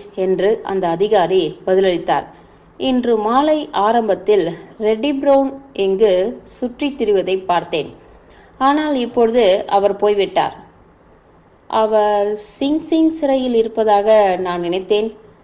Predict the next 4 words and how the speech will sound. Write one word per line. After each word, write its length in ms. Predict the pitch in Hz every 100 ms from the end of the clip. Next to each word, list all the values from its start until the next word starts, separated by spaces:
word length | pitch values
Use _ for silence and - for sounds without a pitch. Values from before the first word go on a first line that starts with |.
| _ _ _ _ - - - - - -
"இன்று 420 | 254 262 254 247 214
காலையில் 640 | - 233 277 311 277 233 254 196
விடுவிக்கப்பட்டார்," 960 | 214 226 226 220 202 180 - 190 196
என்று 340 | 185 165 190